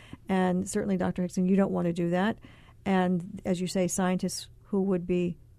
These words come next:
equally as concerned as skeptical people of whether something is, is right or so. It would seem that if that's kind of, that kind of pressure is there and that the self-policing within the scientific community is, is always happening,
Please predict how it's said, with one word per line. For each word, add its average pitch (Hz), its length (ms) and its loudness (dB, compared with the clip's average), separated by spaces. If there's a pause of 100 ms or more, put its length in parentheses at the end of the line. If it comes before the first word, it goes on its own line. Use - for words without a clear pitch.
(180)
equally 185 360 0
as 170 100 -4
concerned 185 360 0
as 175 120 -2
skeptical 185 420 -4
people 196 380 -4
of 175 60 -6
whether 165 240 0
something 175 340 -2
is, 170 180 -2
is 175 160 -6
right 170 280 -2
or 170 80 -4
so. 202 360 0 (480)
It 240 100 6
would 220 180 4
seem 285 300 4
that 214 100 4
if 202 140 -2
that's 202 240 0
kind 214 220 2
of, - 80 -8
that 208 160 0
kind 208 160 2
of 180 100 0
pressure 202 500 0 (300)
is 170 260 2
there 208 340 6
and 180 140 2
that 175 120 -2
the - 100 -4
self-policing 190 840 -2
within 196 500 2 (240)
the 180 80 -2
scientific 180 500 0
community 185 380 4
is, 180 140 -2
is 175 140 -4
always 170 320 0
happening, 196 480 -2